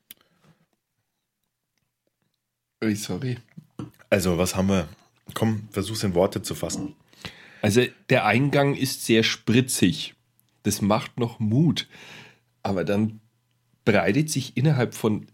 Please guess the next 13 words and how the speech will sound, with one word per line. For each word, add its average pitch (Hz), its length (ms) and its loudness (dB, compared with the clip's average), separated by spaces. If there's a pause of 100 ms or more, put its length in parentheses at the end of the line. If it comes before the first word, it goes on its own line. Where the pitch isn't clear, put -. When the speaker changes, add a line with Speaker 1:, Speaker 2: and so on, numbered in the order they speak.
(140)
Speaker 1:
Bruchteilen 123 520 -2
von 113 180 -2
Sekunden 147 560 0
irgendwie 127 380 0
so 110 140 -2
ein 98 200 0
komisch 160 840 0 (680)
trockener 135 500 2
Geschmack 101 760 -2
in 127 160 -6
deinem 95 260 -2
Mund 101 260 -2
aus, - 400 -4